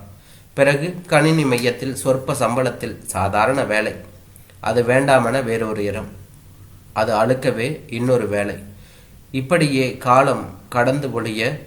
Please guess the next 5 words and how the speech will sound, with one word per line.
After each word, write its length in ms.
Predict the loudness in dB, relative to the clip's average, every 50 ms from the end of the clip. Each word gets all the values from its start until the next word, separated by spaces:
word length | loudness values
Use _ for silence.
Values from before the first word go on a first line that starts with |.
| -18 -12
நிரந்தரமான 760 | -6 -4 0 0 0 0 0 0 0 2 4 4 4 4 2 0
வேலை 360 | 2 2 2 4 4 2 0
எதுவும் 560 | 0 -4 -4 -4 -6 -6 -8 -8 -10 -12 -16 -18 -10
கிடைத்த 380 | -4 -2 0 0 0 0 -2 -6
பாடில்லை. 520 | -6 -4 -2 -2 -2 -4 -6 -8 -8 -8